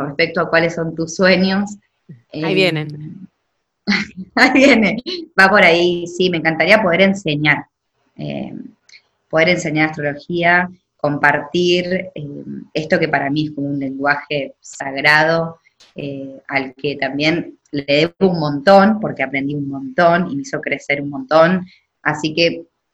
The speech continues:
Speaker 1: sí, o sea, no sé si grandes sueños, eh, no sé qué es grande y qué es chico, ¿no? Pero sí poder enseñar y poder tener diferentes personas, eh,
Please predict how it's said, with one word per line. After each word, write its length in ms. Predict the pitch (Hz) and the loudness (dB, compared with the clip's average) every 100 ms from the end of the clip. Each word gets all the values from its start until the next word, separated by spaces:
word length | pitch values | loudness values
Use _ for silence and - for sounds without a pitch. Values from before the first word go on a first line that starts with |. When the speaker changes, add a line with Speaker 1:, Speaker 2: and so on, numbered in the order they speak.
| _ | _
Speaker 1:
sí, 380 | - 339 262 147 | -2 4 4 2
o 40 | - | -2
sea, 140 | 143 | -2
no 60 | 156 | -2
sé 100 | 190 | -2
si 140 | 165 | 2
grandes 680 | 185 196 185 190 180 170 170 | 4 6 6 4 4 4 4
sueños, 680 | 196 185 185 202 269 - - _ _ _ _ - | 4 4 6 4 4 2 -8 _ _ _ _ 0
eh, 380 | 156 143 135 127 131 - - _ | 2 2 2 -2 -4 -6 -10 _
no 120 | 143 143 | -8 -6
sé 160 | 147 | -6
qué 80 | 147 | -4
es 40 | 147 | 0
grande 320 | 156 160 143 | 2 4 0
y 60 | |
qué 60 | 143 | -4
es 40 | 147 | -6
chico, 300 | 160 147 139 | -6 -4 -4
¿no? 200 | 139 147 | -4 -4
Pero 340 | 156 143 135 135 | -2 -2 -4 -8
sí 220 | 175 185 | -6 -4
poder 320 | 175 175 156 165 | 2 4 4 4
enseñar 720 | 165 - 147 156 165 190 147 | 0 -2 0 4 6 6 2
y 60 | 151 | -2
poder 340 | 139 139 165 | -2 0 0
tener 440 | 165 156 160 170 - _ _ _ | 2 4 4 4 -6 _ _ _
diferentes 500 | 147 147 160 226 240 | -6 2 4 6 4
personas, 500 | 233 165 180 196 226 - - _ _ _ - | 4 4 6 8 6 4 -8 _ _ _ -2
eh, 400 | 160 143 135 | 0 2 0